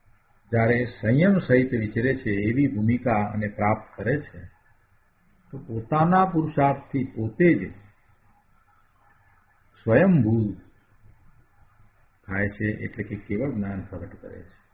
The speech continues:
એમાં એને બીજા કોઈની અપેક્ષા નથી, કેમ કે એ પોતે જ કર્તા, કર્મ, કરણ, સંપ્રદાન, અપાદાન અને અધિકરણ રૂપ થઈને પર્યાયમાં કેવળ જ્ઞાન આદિ રૂપે સ્વયંભૂ પ્રગટ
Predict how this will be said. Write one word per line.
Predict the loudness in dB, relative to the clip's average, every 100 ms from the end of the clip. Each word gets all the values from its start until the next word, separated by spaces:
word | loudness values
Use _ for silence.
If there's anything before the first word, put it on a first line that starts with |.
| _ _ _ _ _ _ _
એમાં | 0 2 2
એને | 0
બીજા | -2 -2 -2
કોઈની | -2 0 0 2 -2
અપેક્ષા | -2 -4 -4 -6
નથી, | -6 -8 -12 -16 -18 _ _ _ _ _ _ _ _ _ _ _ _ _ _ _ _ _ _
કેમ | -4
કે | -2 0
એ | 2 0
પોતે | -4 -8 2 4 4
જ | 2 -2
કર્તા, | -2 -2 0 2 2
કર્મ, | -2 -2 0 -2
કરણ, | -2 -2 -2
સંપ્રદાન, | -4 -6 -4 -2 0 -2 -2
અપાદાન | -8 -4 -2 0 0
અને | 0 -2
અધિકરણ | -4 -6 -6 -2 -2 -2
રૂપ | -2 -4 -10 -16 -4
થઈને | 0 2 2 -2 -6 _ _ _ _ _ _
પર્યાયમાં | -4 0 2 0 -2 -4 -10 -12
કેવળ | -4 -4 -2
જ્ઞાન | -2 -2 -4
આદિ | -6 -6
રૂપે | -6 -8 -10 -12
સ્વયંભૂ | -12 -10 -6 -6 -6 -10
પ્રગટ | -14 -16 -18